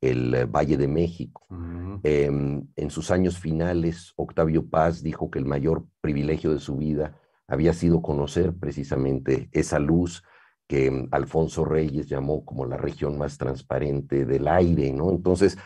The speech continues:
Speaker 1: em, tenemos, pues, eh, eh, una larga tradición de, de la visión de Anáhuac, como la llamó el propio Alfonso Reyes. Y aquí me parece que es muy interesante que asocia no solamente el paisaje, los dos volcanes con su
Speaker 2: Ujú.
Speaker 1: historia de fuego,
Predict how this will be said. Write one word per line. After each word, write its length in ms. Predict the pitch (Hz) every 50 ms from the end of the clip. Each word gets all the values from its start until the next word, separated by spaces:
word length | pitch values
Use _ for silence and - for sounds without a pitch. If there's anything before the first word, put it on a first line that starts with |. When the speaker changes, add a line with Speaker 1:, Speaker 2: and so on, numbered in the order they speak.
| - - - _ _
Speaker 1:
em, 440 | - 82 82 82 82 80 80 78 - -
tenemos, 480 | - 87 82 90 101 110 113 107 - -
pues, 300 | - 95 92 90 90 92
eh, 240 | 85 82 78 - - -
eh, 120 | 82 87 85
una 220 | 92 92 95 95
larga 400 | 92 90 98 104 95 95 104 -
tradición 800 | - 85 85 82 82 85 - - 87 92 92 92 92 92 90 90 92 - _ _ _ -
de, 420 | - 62 71 71 69 69 69 65 64
de 140 | 64 76
la 100 | 71 73
visión 720 | 73 78 73 - - - 95 95 92 92 92 90 87 90 90 -
de 160 | - 82 82
Anáhuac, 600 | 80 95 104 117 127 110 95 80 71 - - - -
como 200 | 73 73 73 73
la 120 | 69 73
llamó 440 | 65 71 71 76 80 82 85 85 82
el 100 | 69 67
propio 520 | - - 85 - - 80 80 76 69 - - _ _ _ _ _
Alfonso 600 | - 73 73 69 73 78 80 85 80 - - 90 80
Reyes. 580 | 80 98 104 104 95 80 80 76 - - - _ - _ _ _ _ -
Y 120 | 95 110
aquí 240 | 104 - - 139 151
me 160 | 156 156 151
parece 400 | 151 113 113 117 127 131 135 131
que 80 | 131 123
es 100 | 117 117
muy 160 | 123 123 127
interesante 800 | 123 127 120 95 92 87 98 98 101 101 92 98 107 101 87 - _ _ -
que 340 | 95 92 92 98 101 95 90
asocia 720 | - 78 78 - - - 110 110 101 - - 90 78 71 69
no 140 | 80 107 113
solamente 560 | - 127 127 127 110 101 98 98 98 95 101
el 100 | 87 87
paisaje, 600 | 87 - 69 64 - - 80 78 71 - - 82
los 340 | 69 67 67 65 - - _
dos 240 | - 87 82 82 82
volcanes 720 | 71 76 80 76 69 - 80 78 78 78 78 76 73 73 -
con 160 | - 71 69
su 100 | - -
Speaker 2:
Ujú. 60 | - -
Speaker 1:
historia 300 | - 73 73 76 78 71
de 120 | 73 71
fuego, 800 | 71 - - 73 76 78 78 78 78 76 69 76 78 76 - -